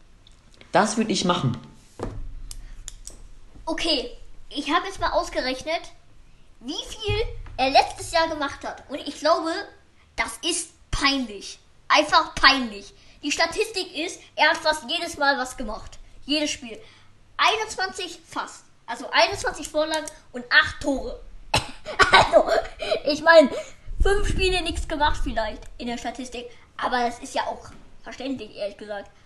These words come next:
Speaker 2: Also, aber das ist ja eigentlich, das ist nicht mal schlecht, das ist nicht mal gut, das ist sehr, sehr
Speaker 1: Die Frage ist:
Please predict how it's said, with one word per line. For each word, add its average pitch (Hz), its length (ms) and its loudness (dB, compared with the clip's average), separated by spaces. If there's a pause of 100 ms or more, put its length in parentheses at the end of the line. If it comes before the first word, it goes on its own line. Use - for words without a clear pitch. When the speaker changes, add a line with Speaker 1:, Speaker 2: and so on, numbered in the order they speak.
(120)
Speaker 2:
Also, 254 340 4 (1500)
aber 233 320 2
das 233 180 -2
ist - 180 -4
ja 240 220 2 (180)
eigentlich, 233 380 -2 (1300)
das - 180 -10
ist - 160 -10
nicht 254 220 -4
mal 220 180 -4
schlecht, - 420 -6
das 247 120 -10
ist 240 140 -10
nicht 254 180 -4
mal 220 100 -4
gut, 269 260 -6
das 285 160 0
ist - 240 -14
sehr, 254 220 0 (240)
sehr 254 360 -4 (100)
Speaker 1:
Die 127 100 2
Frage 139 560 0
ist: - 440 -6